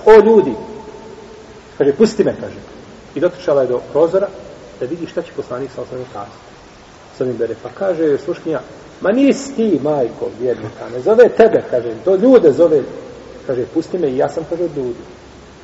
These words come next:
Kad uzvišeni Allah kaže u Kur'anu: "Ja, ejuhen nas", a koga se odnosi, na muškarca, na žene? Sve. Ona je htjela kazati: "To je za muškarce, njima hutba nije tebi." Kaže: "Ja sam", on je rekao: "Ejuhen nas",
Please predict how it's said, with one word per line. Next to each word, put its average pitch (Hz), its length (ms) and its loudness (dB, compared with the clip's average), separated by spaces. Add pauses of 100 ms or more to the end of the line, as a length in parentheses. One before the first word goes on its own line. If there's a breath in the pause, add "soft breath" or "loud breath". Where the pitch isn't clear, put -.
(320)
Kad 139 100 -4
uzvišeni 190 340 0
Allah 185 220 2
kaže 180 160 2
u 160 60 0
Kur'anu: 156 460 -4
"Ja, 156 100 6
ejuhen 135 260 -2
nas", 117 240 -6
a 131 40 -6
koga 185 200 2
se - 100 -2
odnosi, 123 160 -6
na 127 100 -6
muškarca, 165 440 -2
na 180 80 -2
žene? 123 220 -6 (1200)
Sve. 262 200 -4 (640)
Ona 185 200 4
je 185 200 6
htjela 233 280 8
kazati: 233 320 6
"To 254 60 10
je 254 100 12
za 226 100 8
muškarce, 220 560 4
njima 247 200 4 (100)
hutba 226 220 2
nije 220 160 2
tebi." 220 240 2
Kaže: 202 200 6
"Ja 208 260 6
sam", - 200 0 (540)
on 180 120 4
je 185 60 4
rekao: 190 220 2
"Ejuhen 165 220 0
nas", 202 280 2